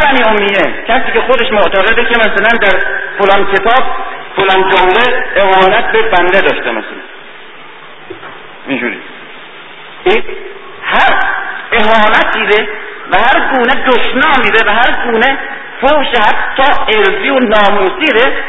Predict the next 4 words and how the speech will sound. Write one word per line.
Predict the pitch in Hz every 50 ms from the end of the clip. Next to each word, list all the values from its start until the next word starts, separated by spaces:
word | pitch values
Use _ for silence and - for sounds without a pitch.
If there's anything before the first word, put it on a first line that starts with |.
| - -
جایز | - 196 220 208 208 247 247 202 - 175
می‌دونه. | 147 151 151 156 - - - - - - - - - - - - - - - - - - - - - - - - - - - - - - - - - - - - - - - - - - - - - - - - - - - - - - - - - - 139
و | 175 185 175 180 185 - - - - - - - - - - -
شیعه | - 151 - 156 175